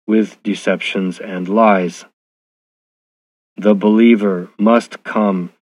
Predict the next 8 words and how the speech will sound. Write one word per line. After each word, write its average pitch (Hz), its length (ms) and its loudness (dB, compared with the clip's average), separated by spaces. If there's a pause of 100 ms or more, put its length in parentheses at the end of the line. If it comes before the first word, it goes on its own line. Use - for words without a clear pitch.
(100)
to 127 160 0
the 110 120 4
light 107 360 4
of 107 260 -10
God 92 420 -6 (140)
for 101 220 -4
his 113 420 0 (100)
light 87 460 -12